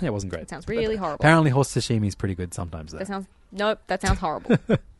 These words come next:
Speaker 1: Uh, Chasing Hitler. Guess what, guys? I've read all four <laughs> issues of it.
Speaker 2: Did you catch him?
Speaker 1: No, uh, well,
Speaker 2: <laughs>
Speaker 1: fucking, the whole thing is a setup for another Hitler story.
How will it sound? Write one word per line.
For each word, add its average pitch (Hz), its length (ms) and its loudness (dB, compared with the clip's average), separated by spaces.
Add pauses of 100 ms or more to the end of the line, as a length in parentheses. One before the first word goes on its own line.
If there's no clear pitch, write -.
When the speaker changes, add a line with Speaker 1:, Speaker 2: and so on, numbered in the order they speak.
(580)
Speaker 1:
Uh, 120 220 8
Chasing 170 420 8
Hitler. 160 460 8
Guess 151 240 4
what, 170 160 8
guys? 147 280 10
I've 131 200 6
read 151 140 8
all 151 140 10
four 151 260 10
<laughs> - 20 10
issues 113 320 6
of 87 160 2
it. 85 200 -2
Speaker 2:
Did 269 140 2
you 247 100 -2
catch 320 260 6
him? 392 120 2 (560)
Speaker 1:
No, 240 180 8
uh, 226 240 6
well, 240 200 12
Speaker 2:
<laughs> 277 40 6
Speaker 1:
fucking, - 540 6 (460)
the 214 100 8
whole 277 220 10
thing 269 300 8
is 202 140 4
a 208 60 8
setup 208 440 10
for 208 220 10
another 202 460 8
Hitler 214 340 12
story. 107 480 6